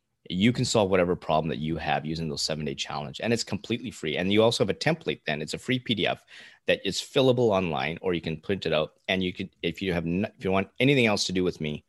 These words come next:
you have a free P D F, you got my free ebook, also in the seven-day challenge. You've got something for every single problem you have in any situation.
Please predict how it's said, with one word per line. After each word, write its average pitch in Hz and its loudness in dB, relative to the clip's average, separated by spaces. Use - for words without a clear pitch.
you 92 2
have 87 2
a 80 -8
free 127 2
P - -2
D 104 6
F, 95 4
you 92 -4
got 87 2
my 76 -2
free 104 0
ebook, 110 2
also 104 2
in 101 -2
the 98 -2
seven-day 87 0
challenge. 78 -6
You've 87 0
got 101 6
something 87 0
for - -6
every 117 2
single 95 0
problem 82 0
you 80 -6
have 73 -4
in - -8
any 92 0
situation. - -6